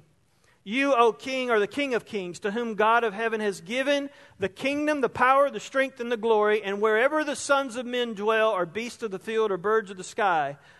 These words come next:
he, God, has given them into your hand and caused you to rule over them all." You're the head of gold.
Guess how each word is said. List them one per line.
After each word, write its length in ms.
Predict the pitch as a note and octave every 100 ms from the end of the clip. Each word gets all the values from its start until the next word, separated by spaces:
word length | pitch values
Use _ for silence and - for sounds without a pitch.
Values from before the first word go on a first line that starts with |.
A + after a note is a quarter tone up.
| _ _ _ _
he, 340 | D#4+ D4 A#3
God, 320 | F3+ A#3+ B3+ A#3+
has 160 | F#3+
given 300 | E3+ C#4+ C#4+
them 160 | C#4 C4
into 320 | B3 B3+ A#3+
your 160 | A#3+ G#3
hand 320 | B3 C4+ A#3+
and 100 | G#3
caused 400 | B3 A3+ G#3 F3+
you 180 | C4+ D#4
to 60 |
rule 240 | C4 B3 B3
over 220 | B3 A#3
them 160 | A#3
all." 180 | C4+ A3+
You're 180 | G3+ C#4
the 80 | C4+
head 220 | C4 C#4
of 140 | B3
gold. 380 | A3+ D4 C4+ D#3+